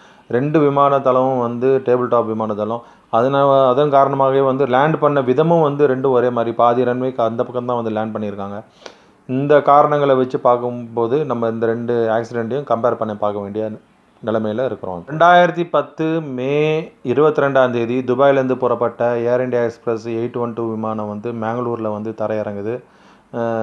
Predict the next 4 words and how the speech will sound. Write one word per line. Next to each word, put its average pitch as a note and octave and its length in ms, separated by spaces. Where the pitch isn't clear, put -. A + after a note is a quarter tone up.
து-, B2 120
துபாயிலேருந்து D#3 920
புறப்பட்ட D3 500
டைம்லேருந்து A#2+ 680